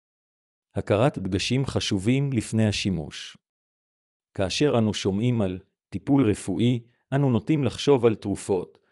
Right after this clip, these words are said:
זריקות או הליכים מסוימים בבית החולים. עטית מסכת C pap,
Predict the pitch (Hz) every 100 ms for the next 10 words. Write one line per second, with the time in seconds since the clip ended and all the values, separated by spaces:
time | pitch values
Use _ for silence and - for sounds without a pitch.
0 | _ _ 98 104 101 151 160 - 123 110
1 | 101 - 147 113 - 110 98 113 139 120
2 | 101 107 113 - 101 85 64 - - _
3 | _ _ _ _ _ _ _ _ - -
4 | 175 131 107 107 - 117 - 101 95 -
5 | 76 -